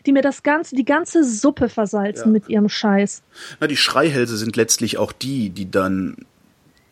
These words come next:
Speaker 2: die, die, die einen als, also die, die Männer oder zumindest mich als Mann so sehr verunsichern, dass ich, äh,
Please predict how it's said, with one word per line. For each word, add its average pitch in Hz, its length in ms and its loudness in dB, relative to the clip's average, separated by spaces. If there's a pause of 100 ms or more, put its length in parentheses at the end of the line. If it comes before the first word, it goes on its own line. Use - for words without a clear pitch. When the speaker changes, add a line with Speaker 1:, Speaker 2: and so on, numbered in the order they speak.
(220)
Speaker 2:
die, 117 100 -2
die, 107 320 -6
die 101 340 -6
einen 113 280 -2
als, - 420 -2
also 110 180 -4
die, 113 100 -10
die 107 100 -2
Männer 113 480 2 (180)
oder 113 160 0
zumindest 123 360 0
mich - 180 0
als 113 140 -4
Mann 131 300 -2
so 147 200 -4
sehr 147 140 2
verunsichern, 151 800 0 (680)
dass 110 160 2
ich, 120 200 -8
äh, 131 40 -4